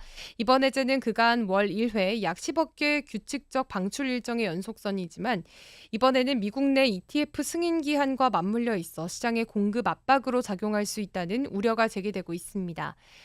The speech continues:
리플의 에스크로 시스템은 이천십칠 년부터 설계돼 일정 기간 내 투입되는 토큰 물량을 예측 가능하게 관리하기 위한 방식입니다. 다만 실제 유통되는 물량과 시장에 풀리는 양은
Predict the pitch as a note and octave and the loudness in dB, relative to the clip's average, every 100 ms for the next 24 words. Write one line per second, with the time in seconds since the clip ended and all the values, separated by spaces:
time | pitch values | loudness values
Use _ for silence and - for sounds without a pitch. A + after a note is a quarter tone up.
0 | - - A3 - C#4 A#3 G3 - E4 D#4+ | -16 -4 -4 4 6 6 2 -2 0 2
1 | D#4+ - D#4 C#4 C4+ G3 C#4 C4+ - - | 0 0 0 2 0 -2 0 0 -2 -4
2 | F4 E4+ E4 C#4+ - C#4 B3 A#3 F3+ G3+ | 0 2 2 0 -2 0 0 -2 -2 -2
3 | G#3+ C#3+ - A3 D4+ D4 C4+ B3+ B3 B3 | -2 -2 -2 0 2 0 2 2 2 0
4 | - E4+ E4 - C#4+ C#4+ D4+ - C#4+ B3 | 0 -2 0 -2 0 0 -4 -4 -2 0
5 | A3+ G#3 G#3 C#4+ A#3+ E3+ - B3+ - - | 2 2 0 -2 -2 -4 -4 -6 -2 -2
6 | G3+ C#4+ C4+ B3+ B3 - G3 F#3+ G#3 G3+ | 0 2 2 2 -2 -4 -6 -4 -4 -4
7 | F#3+ F#3 F#3+ F#3 F#3+ A3+ G3 F3 E3 E3 | -6 -4 -4 -6 -6 -6 -6 -6 -6 -6
8 | - _ - - - G#3+ G#3+ A#3 E4 E4 | -6 _ -20 -10 0 4 4 4 0 0
9 | E4+ A3+ G#3 D#4+ D#4 D4 C#4+ G#3+ A3 A3+ | 0 0 -2 -2 0 2 2 0 0 0
10 | A3+ G#3+ A3 - D#4+ D#4+ - D4 C#4 C4+ | 2 2 2 0 0 0 -4 -2 0 0
11 | A3 E3 G#3+ G3+ | 0 -2 -2 -4